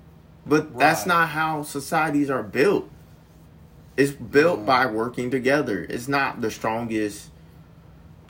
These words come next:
Speaker 1: It's, it's just, like, all of us coming together.
Speaker 2: Yeah.
Speaker 1: Otherwise, you know, dumb people are gonna rule things forever. Like, if you think like that.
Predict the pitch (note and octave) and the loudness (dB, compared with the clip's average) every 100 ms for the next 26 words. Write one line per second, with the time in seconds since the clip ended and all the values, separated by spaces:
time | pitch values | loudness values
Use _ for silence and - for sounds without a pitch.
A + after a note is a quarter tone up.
0 | - - B2 B2 - C3 C#3+ C3+ C#3 C3 | -16 -6 -6 -4 -2 -2 0 -4 -2 -2
1 | A2+ - A2+ B2 A#2 A2+ - C3 A#2 G2+ | -2 -2 0 0 -2 -6 -4 -4 -4 -4
2 | G#2 A2+ F#2+ E2+ - - - - - B2 | -2 -2 -4 -10 -14 -20 -20 -20 -14 -12
3 | A2 F#2 - - - - E3 F3+ E3+ F3 | -12 -14 -18 -20 -8 0 2 4 4 4
4 | E3 D#3 C#3+ - - - - - - F3 | 2 -2 -6 -14 -20 -20 -20 -16 -6 -2
5 | F#3+ F#3 - D#3+ G3 G3 F3+ F3 E3+ D#3+ | -2 -2 0 -2 0 -4 -4 -4 -2 -2
6 | D#3 F#3 F3 F#3 F#3+ F#3 G3 A#3+ A2+ E2+ | 0 0 -2 -4 -4 0 2 2 0 -6
7 | F2 A2 G#2+ C3 B2+ C#3 A#2+ G#2+ G2+ A2 | -4 -2 -2 -4 -2 -2 -2 -6 -4 0
8 | E3 C3 - | 2 2 -2